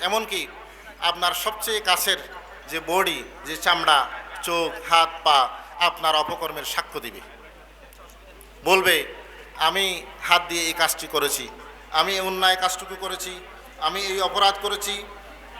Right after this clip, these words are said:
আমি এই করেছি, এই করেছি।" আপনার বিরুদ্ধে সব কিছুই কি সাক্ষ্য দিবে। তো সম্মানিত উপস্থিতি,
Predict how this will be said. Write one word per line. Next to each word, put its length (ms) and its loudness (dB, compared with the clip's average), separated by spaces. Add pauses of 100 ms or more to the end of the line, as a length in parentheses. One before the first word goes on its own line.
(180)
আমি 180 2
এই 200 2
করেছি, 380 0
এই 200 2
করেছি।" 420 -2 (320)
আপনার 340 4
বিরুদ্ধে 440 -4 (1600)
সব 220 2 (100)
কিছুই 320 -2
কি 120 -8 (420)
সাক্ষ্য 360 -2
দিবে। 200 -14 (1700)
তো 380 6
সম্মানিত 380 6
উপস্থিতি, 420 0